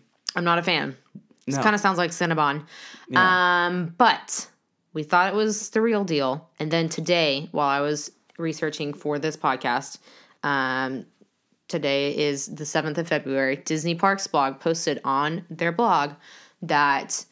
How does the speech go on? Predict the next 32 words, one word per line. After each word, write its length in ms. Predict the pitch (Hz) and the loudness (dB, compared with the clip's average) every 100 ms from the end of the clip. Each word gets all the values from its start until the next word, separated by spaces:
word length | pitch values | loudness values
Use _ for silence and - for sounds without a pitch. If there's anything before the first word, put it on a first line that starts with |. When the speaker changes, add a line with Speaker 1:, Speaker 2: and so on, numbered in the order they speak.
| _ _ _ _ | _ _ _ _
Speaker 1:
they, 520 | 170 165 151 151 - | -2 0 2 2 0
it 80 | 202 | 0
was 200 | 190 185 | 2 2
in 80 | 208 | 2
a 60 | 214 | 2
post 360 | 214 202 196 - | 2 2 2 -2
about 640 | 165 156 147 151 - 170 | 2 4 6 4 0 -8
the 520 | 160 147 143 139 139 - | -4 0 2 2 0 -2
Aliens 560 | 143 147 160 196 214 | -2 0 0 0 0
ride 320 | 254 269 277 277 | 2 2 2 -2
for 680 | - 175 165 156 151 151 - | -4 -2 0 2 2 2 -2
the 180 | - 165 | -2 -2
new 160 | 156 | 0
Toy 180 | 147 151 | -2 -2
Story 220 | 143 190 | 0 0
Land, 220 | 208 214 | 2 2
which 120 | 185 165 | 0 -2
is 120 | 156 | 0
also 260 | 151 208 | 0 0
interesting. 520 | 151 143 143 - 147 165 | -2 -4 -8 -6 -6 -4
Speaker 2:
Correct. 380 | 135 120 160 - - | -2 0 -2 -4 0
Speaker 1:
Um, 320 | 156 147 147 | 2 2 2
it 120 | 151 | -2
sounds 460 | - - - 175 165 | -6 -8 0 2 2
like 140 | 175 | 0
it's 140 | 170 170 | 0 -2
gonna 240 | 175 165 | -2 0
be 160 | 156 147 | -2 -2
kind 260 | - 151 | -2 -2
of 100 | 151 | 0
like 440 | 156 151 147 143 160 | 2 2 2 0 -2
Mater's 580 | 156 151 147 147 143 | 0 2 0 0 -4